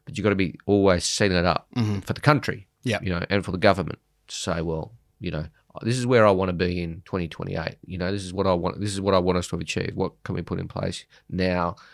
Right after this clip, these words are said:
Speaker 1: in order to get us ready for twenty thirty, et cetera" And that's all happening sort of behind the scenes, a bit like a duck swimming.
Speaker 2: Yep.
Speaker 1: You know, the duck looks like it's all going on calmly beneath the water. There's all these wheels turning.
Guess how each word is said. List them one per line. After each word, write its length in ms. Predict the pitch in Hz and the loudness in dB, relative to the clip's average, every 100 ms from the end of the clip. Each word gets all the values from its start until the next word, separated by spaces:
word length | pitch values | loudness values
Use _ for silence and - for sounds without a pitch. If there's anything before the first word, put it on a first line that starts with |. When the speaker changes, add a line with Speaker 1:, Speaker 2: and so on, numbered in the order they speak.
| _ _ | _ _
Speaker 1:
in 100 | 87 | -4
order 160 | 87 85 | -2 0
to 40 | |
get 160 | 85 80 | -2 -4
us 100 | 90 | -6
ready 100 | 82 | -8
for 120 | - | -10
twenty 240 | - - | -12 -12
thirty, 240 | - 147 139 | 0 2 2
et 80 | - | -4
cetera" 280 | - - - - - | -8 -10 -16 -10 0
And 100 | 165 | 2
that's 160 | 151 | 4
all 160 | 147 104 | 4 2
happening 480 | 104 90 85 85 - - | -2 -4 -8 -10 -16 -10
sort 160 | 90 95 | -8 -6
of 40 | |
behind 300 | 85 87 85 | -2 0 0
the 60 | 78 | -2
scenes, 240 | 90 87 | -6 -4
a 20 | |
bit 100 | - | -8
like 200 | 87 87 | -8 -8
a 20 | |
duck 300 | 80 - - | -4 -4 -2
swimming. 260 | - 95 78 | -4 -2 0
Speaker 2:
Yep. 120 | - | 0
Speaker 1:
You 100 | 85 | 2
know, 100 | 107 | 2
the 80 | 98 | 0
duck 260 | 90 87 _ _ - | 0 0 _ _ -6
looks 200 | 104 - | -4 -2
like 120 | 87 104 | 2 4
it's 100 | 117 | 4
all 140 | 110 | 6
going 200 | 98 85 | 6 6
on 140 | 87 | 2
calmly 300 | 87 90 87 - - - - | 0 0 2 0 -8 -20 -2
beneath 280 | 95 92 - | 2 2 2
the 60 | |
water. 220 | 90 90 87 | 0 2 4
There's 180 | 87 | 4
all 180 | 95 90 | 4 2
these 160 | 85 98 | 0 2
wheels 260 | 90 87 | 2 0
turning. 360 | - - - | -2 -8 -8